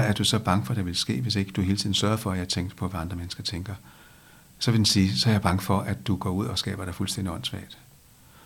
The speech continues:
Og det vil være en brandslukker, der vil gøre det, for at undslippe kontrollen fra den, der gerne vil have, at man skal opføre sig pænt og ordentligt.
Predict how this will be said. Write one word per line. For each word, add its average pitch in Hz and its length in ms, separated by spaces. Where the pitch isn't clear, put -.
Og 101 120
det 107 80
vil 107 80
være 92 100
en 90 60
brandslukker, 92 600
der 92 60
vil 87 120
gøre 87 200
det, 92 200
for 98 140
at 90 40
undslippe 90 340
kontrollen 90 640
fra 95 120
den, 90 200
der 85 80
gerne 85 220
vil 85 100
have, 85 240
at 87 120
man 80 80
skal - 180
opføre - 260
sig - 160
pænt 98 240
og 87 140
ordentligt. 98 360